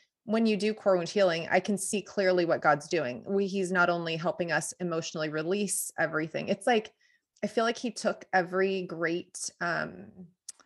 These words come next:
like, modality in the world and put 'em all, mashed it all together into one. So, like, you're really retraining your con-, your subconscious mind.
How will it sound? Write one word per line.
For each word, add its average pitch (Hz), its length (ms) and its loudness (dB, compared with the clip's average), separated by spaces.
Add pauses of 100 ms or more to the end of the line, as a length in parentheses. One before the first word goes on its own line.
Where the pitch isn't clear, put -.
(720)
like, - 260 2
modality 196 720 4
in 240 140 -2
the 240 60 -2
world 254 340 4
and 202 160 -2
put 214 160 -2
'em 196 100 0
all, 190 240 0
mashed 175 400 -4
it 196 60 2
all 185 120 6
together 170 440 0
into 165 160 0
one. 156 400 0
So, 208 180 4
like, 180 220 4
you're 185 100 2
really 185 300 2
retraining 170 560 -2
your 156 100 -2
con-, 151 300 -6
your 170 100 -2
subconscious 156 720 -4
mind. 151 580 -4